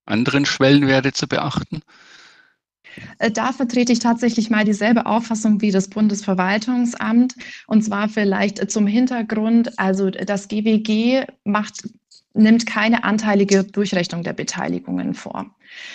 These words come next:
Speaker 2: Ähm, im Gegensatz zum, der, zur Grunderwerbsteuer, die eine anteilige Durchrechnung auf den verschiedenen Ebenen vornimmt. Und dadurch, dass hier das Gesetz auf die Regelung des Grunderwerbsteuergesetzes verweist, ähm, sind,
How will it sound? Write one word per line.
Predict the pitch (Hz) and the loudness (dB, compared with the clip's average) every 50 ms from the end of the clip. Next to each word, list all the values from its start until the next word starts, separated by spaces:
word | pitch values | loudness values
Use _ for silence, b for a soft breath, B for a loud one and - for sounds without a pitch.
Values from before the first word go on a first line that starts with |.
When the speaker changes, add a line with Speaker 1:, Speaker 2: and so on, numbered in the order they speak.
| B B B B | B B B B
Speaker 2:
Ähm, | - 202 196 196 | 0 2 2 4
im | - 220 214 | 4 4 4
Gegensatz | 214 214 233 226 247 233 233 214 214 - | 4 4 4 4 4 4 2 -2 -4 -2
zum, | - 214 202 190 196 | -2 0 0 0 0
der, | - 196 185 180 | 2 2 0 2
zur | - - 202 | 0 -4 -4
Grunderwerbsteuer, | - 220 220 233 220 - 196 190 196 214 220 233 240 - - - 247 233 240 240 240 240 240 233 | 0 0 0 0 2 0 0 0 0 0 0 0 -2 -4 -4 -4 -4 -2 0 0 0 0 0 -2
die | 233 - 226 220 214 | -2 -2 -2 0 0
eine | 214 208 202 202 196 196 | 0 0 0 0 0 0
anteilige | 196 214 233 233 214 208 208 208 202 196 202 185 | 2 2 2 2 0 0 0 0 0 2 0 0
Durchrechnung | 196 202 208 214 220 220 202 190 190 - - 190 190 - | 0 0 -2 -2 -2 0 0 -2 -2 0 -2 -2 -2 -2
auf | - 175 - | -4 -6 -4
den | - 180 180 | -4 -6 -4
verschiedenen | - 185 185 - - 196 185 190 185 185 180 180 | -4 -4 -6 -4 -4 -2 -2 -2 -2 -2 -2 -2
Ebenen | - 190 190 185 - - 180 - 180 170 | 0 0 0 0 -2 -4 -4 -4 -6 -6
vornimmt. | - - 175 175 180 180 - 180 180 180 180 - - _ _ B B B B B B B B | -8 -8 -6 -4 -2 -2 0 0 0 -2 -4 -6 -8 _ _ B B B B B B B B
Und | B 226 220 214 214 220 - 220 214 | B 2 2 2 2 2 -2 -4 -2
dadurch, | 226 220 240 262 277 254 247 | 0 0 0 0 0 -2 -2
dass | - 214 220 220 - | -4 -8 -8 -6 -4
hier | - 240 233 233 | -2 0 0 0
das | 233 214 208 - - | 0 -2 -4 -6 -4
Gesetz | 220 202 196 202 214 214 214 - - | -6 -4 -2 -2 -4 -4 -6 -6 -4
auf | - 196 190 196 190 - | -2 0 0 0 0 -2
die | - 196 196 | -2 0 2
Regelung | 196 214 214 202 226 202 196 190 | 2 2 2 0 0 2 2 2
des | 185 185 - | 2 0 0
Grunderwerbsteuergesetzes | - 196 202 190 - 180 185 208 - 185 - - - 220 226 220 214 220 226 202 202 208 208 196 - - 185 - | 0 -2 -2 -2 -2 -2 -2 -2 -2 -4 -4 -6 -4 -4 -2 -2 -2 0 -2 -2 -2 -4 -6 -6 -6 -6 -6 -4
verweist, | - 202 185 180 185 196 202 196 208 208 214 - - B B B B B B B B B | -2 -2 0 0 0 0 0 0 -2 -2 -4 -12 -18 B B B B B B B B B
ähm, | - 202 185 185 185 185 - - | -4 -2 0 0 0 -2 -2 -4
sind, | 196 - 247 262 262 254 | -4 -2 0 2 2 0